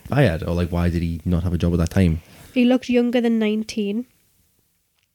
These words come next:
Speaker 2: and he was nicknamed the Babyface Killer.
Speaker 1: Ooh. That's another B.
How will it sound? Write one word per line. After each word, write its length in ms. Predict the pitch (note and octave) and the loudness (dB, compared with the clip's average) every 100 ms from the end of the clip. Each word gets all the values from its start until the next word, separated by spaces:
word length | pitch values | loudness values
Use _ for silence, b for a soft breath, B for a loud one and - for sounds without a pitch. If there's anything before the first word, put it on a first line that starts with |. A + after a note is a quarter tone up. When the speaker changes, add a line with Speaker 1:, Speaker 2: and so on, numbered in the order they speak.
| _ _ _ _ _ _ | _ _ _ _ _ _
Speaker 2:
and 220 | A#3+ A3+ | 0 2
he 100 | A3 | 2
was 160 | G#3 G#3+ | 2 2
nicknamed 500 | A3 G#3+ A3+ G#3 G#3 | 0 0 0 0 0
the 80 | G3+ | -4
Babyface 720 | G#3 G3+ G3+ G#3 G#3+ G#3+ - | 0 0 0 -2 0 0 -4
Killer. 340 | - G#3 G3+ A#3 _ _ _ _ _ _ _ _ _ _ _ - | -6 -4 -4 -8 _ _ _ _ _ _ _ _ _ _ _ -8
Speaker 1:
Ooh. 600 | F2+ F2 E2 D#2+ F2+ F#2 B B B _ _ _ - | -2 -2 -2 -4 -6 -10 B B B _ _ _ -4
That's 140 | F#2 | 4
another 180 | G#2+ C3 | 6 6
B. 320 | F#2+ F2 - | 6 0 -2